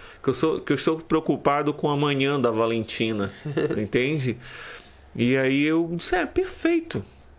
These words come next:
Speaker 1: E hoje os clientes, eles conseguem interagir dessa forma. Tanto que se você for no Instagram da Calafate, você vai ver que tem clientes meus da Calafate que utilizam canudo reutilizável.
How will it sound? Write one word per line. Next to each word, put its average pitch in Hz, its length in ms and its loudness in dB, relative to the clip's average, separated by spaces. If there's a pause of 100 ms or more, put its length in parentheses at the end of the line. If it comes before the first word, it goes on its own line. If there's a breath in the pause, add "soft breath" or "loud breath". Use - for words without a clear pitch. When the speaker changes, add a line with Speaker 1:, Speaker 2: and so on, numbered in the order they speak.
(680)
Speaker 1:
E 160 120 4
hoje 160 540 2
os 185 200 0
clientes, 175 480 0
eles 330 400 0
conseguem 190 720 0
interagir 131 560 2
dessa 117 260 0
forma. 104 420 -2 (320 loud breath)
Tanto 185 220 2
que 165 100 0
se - 120 -2
você 143 240 2
for 147 180 0
no 143 60 2
Instagram 127 340 2
da 120 100 4
Calafate, 113 540 0
você 170 80 2
vai 151 140 2
ver 143 140 2
que - 40 -12
tem 151 160 -2
clientes 160 640 2
meus 143 600 2
da 135 100 0
Calafate 127 720 0 (320 loud breath)
que - 140 0
utilizam 196 680 2
canudo 190 560 2
reutilizável. 208 1080 2